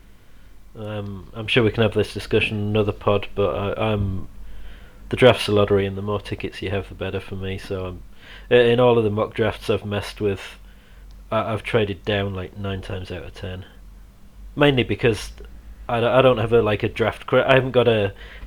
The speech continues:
Tomo and Patrick Queen kind of draft crush, you know. That i-, if we need a tackle, there's about eight tackles gonna go in the top fifty, um, and I don't particularly care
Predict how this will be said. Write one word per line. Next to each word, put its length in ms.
Tomo 360
and 120
Patrick 400
Queen 600
kind 280
of 140
draft 360
crush, 500
you 140
know. 220
That 100
i-, 40
if 320
we 80
need 180
a 60
tackle, 400
there's 100
about 300
eight 200
tackles 460
gonna 220
go 160
in 80
the 60
top 280
fifty, 540
um, 480
and 140
I 80
don't 180
particularly 460
care 460